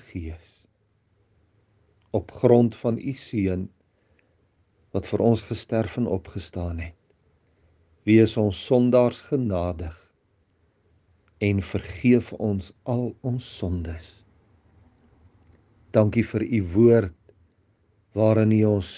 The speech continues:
soveel leer. Dankie vir die Heilige Gees, by wie ons geloof kry. Ons leef in 'n sondige en stikkende land en wêreld,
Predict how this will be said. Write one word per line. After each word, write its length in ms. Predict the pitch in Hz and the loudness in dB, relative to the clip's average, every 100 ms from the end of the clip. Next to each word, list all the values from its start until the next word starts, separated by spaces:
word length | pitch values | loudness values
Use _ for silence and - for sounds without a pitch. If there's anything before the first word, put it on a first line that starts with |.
| - | -2
soveel 420 | 120 120 - 139 | -2 -2 -4 -2
leer. 460 | 104 87 90 95 - _ _ _ _ _ _ _ _ _ _ _ _ - | -2 -4 -6 -10 -16 _ _ _ _ _ _ _ _ _ _ _ _ 2
Dankie 300 | 117 113 117 | 4 4 0
vir 160 | 123 | 2
die 120 | 117 113 | 2 4
Heilige 460 | 113 110 107 - - | 4 2 0 -4 -14
Gees, 460 | - 147 131 104 - _ _ _ _ _ _ _ _ - | -12 -8 -8 -8 -14 _ _ _ _ _ _ _ _ 0
by 80 | 107 98 | 2 4
wie 160 | 101 117 | 4 2
ons 380 | 107 107 104 - - | 2 0 0 -4 -8
geloof 640 | 101 85 87 76 127 - _ | -6 -4 -4 -2 -4 -6 _
kry. 220 | - - - _ _ _ _ _ _ _ _ _ _ _ _ _ _ - | -18 -18 -20 _ _ _ _ _ _ _ _ _ _ _ _ _ _ -8
Ons 160 | 107 | -2
leef 300 | 110 113 107 110 | 4 4 4 0
in 80 | |
'n 80 | 107 | -2
sondige 640 | - - 127 110 98 90 - | -2 2 4 4 0 -6 -8
en 200 | 104 98 | -8 -10
stikkende 520 | - 110 107 101 98 | -8 -10 -4 -2 0
land 400 | 95 107 110 110 | 2 2 0 -4
en 160 | 107 85 | -4 -4
wêreld, 760 | 85 104 113 107 73 _ _ | -4 -4 -4 -8 -12 _ _